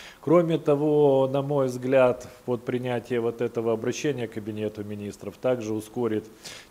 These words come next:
территориально-административную реформу на местах, потому что нередко, вы знаете, есть несогласование действий различных веток исполнительной и законодательной власти. Мы все были свидетелями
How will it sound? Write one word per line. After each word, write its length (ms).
территориально-административную 1700
реформу 500
на 120
местах, 540
потому 440
что 240
нередко, 520
вы 120
знаете, 640
есть 340
несогласование 1000
действий 500
различных 640
веток 460
исполнительной 760
и 40
законодательной 880
власти. 460
Мы 160
все 240
были 260
свидетелями 1120